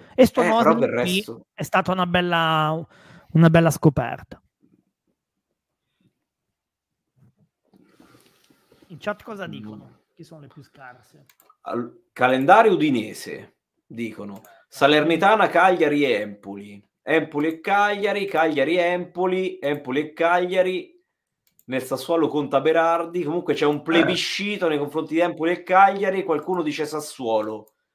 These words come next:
Speaker 2: Sassuolo,
Speaker 3: Però l'Udinese si salva,
Speaker 2: Cagliari e
Speaker 3: cioè, c'ha
Speaker 2: Sassuolo.
Speaker 3: quei punti in più rispetto alle
Speaker 2: Rosa,
Speaker 3: altre, perché
Speaker 2: Verona, Empoli.
Speaker 3: nelle prossime cinque c'ha Inter, Roma, Verona, Bologna e Napoli.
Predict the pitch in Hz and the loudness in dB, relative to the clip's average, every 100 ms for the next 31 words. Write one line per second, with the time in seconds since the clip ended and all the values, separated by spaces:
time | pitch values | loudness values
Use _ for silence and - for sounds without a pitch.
0 | _ _ _ _ - 151 - - 196 196 | _ _ _ _ -8 -8 -8 -8 0 4
1 | 190 185 175 180 180 151 151 156 165 156 | 8 8 6 4 2 0 -2 4 4 6
2 | 156 151 147 147 143 139 147 143 156 127 | 8 8 8 4 2 2 -2 -4 -4 -4
3 | - 139 117 151 151 139 160 135 - 151 | -2 -2 2 2 0 0 0 0 -6 -6
4 | 131 143 156 160 156 135 - 131 127 123 | -4 -2 0 0 0 -4 -4 -4 -2 -2
5 | 120 131 120 123 120 143 156 135 170 185 | 2 2 2 0 0 2 2 0 0 -4
6 | 196 196 - 190 196 143 160 165 190 190 | -6 -8 -8 -6 -2 4 6 8 6 4
7 | - 185 180 180 226 196 160 170 165 185 | 0 2 2 2 -2 2 4 6 4 4
8 | 151 147 135 139 156 175 139 127 131 156 | 0 0 0 2 4 4 4 2 0 2
9 | 170 151 131 123 143 170 202 180 139 135 | 2 2 0 -2 0 2 2 0 -4 -2
10 | 147 123 110 120 120 | -2 -2 -4 -8 -10